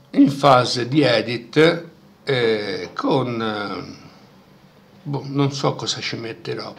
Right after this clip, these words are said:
poi la coprirò in qualche modo. Ok, tutto lì, tutto lì. E, e niente, ve la copiate, ve la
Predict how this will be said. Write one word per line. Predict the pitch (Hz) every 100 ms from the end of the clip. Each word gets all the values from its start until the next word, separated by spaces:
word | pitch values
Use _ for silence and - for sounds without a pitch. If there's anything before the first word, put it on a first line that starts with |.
| -
poi | 123 107 101 104 - - - - - _ _ - - 143 - - -
la | - 190
coprirò | 190 180 156 147 117 110
in | 107
qualche | 101 - 110
modo. | 98 90 95 - - - - - - -
Ok, | 381 - 104 107
tutto | - 277 - 139
lì, | 104 76 - - _ _ _ - - - - -
tutto | - 170 - -
lì. | - - _ _ - _ _
E, | - 139 127 120 113 143
e |
niente, | 196 165 160 170 151
ve | 135 120
la | 131
copiate, | 131 175 165 170 156 151 175 185 202 - - -
ve | 110 120 120
la | 123 123 120 117 117 92 -